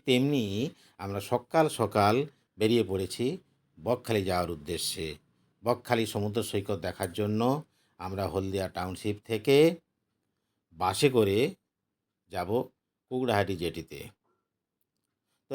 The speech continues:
এখন আমরা বাসে করে যাচ্ছি চারিদিকে দৃশ্য দেখতে দেখতে। এরপর আমরা বাস থেকে নামবো। বাস আমাদের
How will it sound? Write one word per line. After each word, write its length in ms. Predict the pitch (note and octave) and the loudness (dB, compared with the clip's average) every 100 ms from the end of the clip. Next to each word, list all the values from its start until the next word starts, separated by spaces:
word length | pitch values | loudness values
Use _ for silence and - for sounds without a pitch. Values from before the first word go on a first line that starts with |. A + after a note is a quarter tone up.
| B2+ | 0
এখন 120 | B2+ B2+ | 2 2
আমরা 140 | B2 G#2 | 2 2
বাসে 200 | G2+ A2+ | 2 2
করে 140 | A2+ A2+ G#2 | 6 6 4
যাচ্ছি 320 | F2+ - A2+ C#3 D3+ _ _ _ | 0 -2 -2 -4 -8 _ _ _
চারিদিকে 380 | F#2+ F#2+ G2 G2 E2+ | -6 -4 -2 -4 -4
দৃশ্য 240 | F2+ - F#2+ E2 | -8 -4 -4 -4
দেখতে 200 | E2+ F#2+ F2+ | -8 -8 -6
দেখতে। 280 | F2 - G#2+ D#3 D#3+ _ _ _ _ _ _ _ _ _ _ _ _ _ _ _ _ - | -8 -6 -6 -6 -12 _ _ _ _ _ _ _ _ _ _ _ _ _ _ _ _ -6
এরপর 540 | G#2 C3+ D#3+ C3 G2+ B2 - _ _ _ _ _ _ _ _ _ _ _ _ F#2 | -6 0 2 4 4 -2 -4 _ _ _ _ _ _ _ _ _ _ _ _ -8
আমরা 180 | G2+ G2+ F2+ | -2 0 2
বাস 140 | G2 - | 0 0
থেকে 180 | G2+ A2+ G#2 | -2 0 0
নামবো। 340 | F2+ F#2 G#2 C#3 G#3+ - _ _ _ _ _ _ | -2 0 4 4 2 -6 _ _ _ _ _ _
বাস 280 | E2+ F#2+ G2 F2+ | -6 -4 -4 -4
আমাদের 220 | F#2 | -4